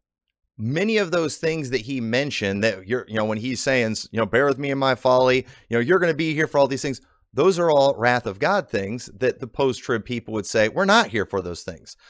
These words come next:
So it's another straw man. It's another showing an ignorance about the position that he's making ten videos to debunk. So, uh, shame on you for that. But here's the other thing too. Now, and again, I'm, I'm telling you, pre-tribbers, listen to me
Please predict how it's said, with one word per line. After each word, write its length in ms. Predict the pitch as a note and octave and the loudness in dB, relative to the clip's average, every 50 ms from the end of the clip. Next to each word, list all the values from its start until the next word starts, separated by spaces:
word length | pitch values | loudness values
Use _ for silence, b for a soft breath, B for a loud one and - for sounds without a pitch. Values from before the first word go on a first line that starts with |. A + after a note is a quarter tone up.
| b b | b b
So 140 | b b D#3+ | b b -6
it's 100 | E3 - | -6 -4
another 240 | D3+ D#3 D3 D3+ D3 | -4 -4 -2 -4 -4
straw 320 | C3+ - G3 G3+ G#3+ G3+ | -2 0 0 2 2 2
man. 280 | F#3 C3 G2 E2+ - _ _ _ _ _ _ _ _ _ | 0 -2 -4 -6 -10 _ _ _ _ _ _ _ _ _
It's 200 | - A#2+ - - | -8 -6 -4 -2
another 280 | C#3 D3 D3 D3+ D3 B2+ | 0 0 2 2 0 -2
showing 500 | - - D3+ C#3 C#3 C#3+ C#3+ C#3+ C#3+ C#3 | -2 -2 -2 0 0 0 -2 -2 -4 -4
an 200 | - C3 C3+ - - | -4 -6 -6 -6 -4
ignorance 600 | C#3 D#3+ D#3 D#3+ D#3+ D3 C3 A#2+ A#2 B2 A#2+ - - | -4 -4 -4 -4 -4 -2 -2 -2 -2 -4 -4 -6 -6
about 320 | A2 G#2+ A2+ G#2+ G#2+ - | -2 0 0 0 0 -2
the 80 | - G#2 | -6 -8
position 560 | - C3+ A#2+ G#2+ C#3 F#3+ F#3 - - A2+ A2 | -6 -4 -4 0 2 2 2 2 0 -4 -4
that 100 | B2 A#2+ | -4 -4
he's 180 | A2+ C3+ C3+ A#2+ | -6 -6 -6 -4
making 320 | C3+ C3+ B2 A#2+ A#2+ A2 | -4 -4 -4 -4 -8 -8
ten 200 | - - E3+ D#3+ | -6 -6 -6 -4
videos 480 | C#3 D#3+ D#3+ B2+ A2 G#2 G#2+ A2+ A2 - | -4 -4 -2 0 0 0 0 -2 -4 -4
to 60 | - | -4
debunk. 400 | B2+ C3 C#3+ E3 C3+ G2 - - - _ _ _ b b b b b b | -2 2 4 4 4 4 0 -6 -20 _ _ _ b b b b b b
So, 520 | b - - D3 D3 C#3+ C#3+ C#3+ C#3+ C3+ - | b 0 4 6 8 8 8 6 4 2 0
uh, 280 | - A2 A#2+ B2 A2 G2 | -2 -2 0 0 0 -2
shame 280 | - - E3 D#3+ D#3+ | -4 -4 -2 0 0
on 140 | D#3 D3 C#3+ | 0 -2 -2
you 80 | C#3 C3+ | -2 -4
for 160 | C3 - B2+ | -4 -2 -2
that. 380 | B2+ C#3 C3+ G#2 F2 - _ _ _ _ _ _ _ _ _ _ | 0 2 2 0 0 -4 _ _ _ _ _ _ _ _ _ _
But 200 | - D#3 D3 B2+ | 2 2 2 2
here's 240 | C#3 F#3 F#3+ E3+ C#3 | 2 0 0 2 2
the 80 | D#3+ | 2
other 120 | C#3+ C3 B2+ | 0 0 -2
thing 220 | - C#3+ A#2+ A2 | -4 -4 -6 -6
too. 340 | - - A3+ A#3 F#3+ - - _ _ _ _ _ _ _ | -6 -4 -2 -2 -2 -2 -6 _ _ _ _ _ _ _
Now, 220 | - B2+ C#3 B2+ - - - | -4 -2 0 0 -2 -4 -10
and 120 | - C#3+ | -12 -12
again, 360 | D#3 D3+ F#3+ G#3+ F#3 B2+ F#2 - _ _ | -6 -4 -2 0 0 -2 -4 -8 _ _
I'm, 200 | - A#2 A2+ - - | -10 -8 -8 -6 -6
I'm 120 | - C3+ | -6 -4
telling 200 | - G#3+ G3+ E3+ | -2 -2 -2 -2
you, 80 | B2 A#2 | -4 -6
pre-tribbers, 840 | - - - A#3+ B3+ G3+ - E3 B2 F#2+ E2 - - - - - _ _ _ _ _ _ _ _ _ _ _ _ _ _ | -6 -4 -4 -2 -2 0 2 2 2 0 0 -6 -14 -14 -14 -16 _ _ _ _ _ _ _ _ _ _ _ _ _ _
listen 300 | - - F#3+ - - G#3 | -2 -2 0 0 0 -2
to 80 | G3 E3+ | -2 -2
me 240 | C3 A#2 G2+ - | -2 -4 -8 -10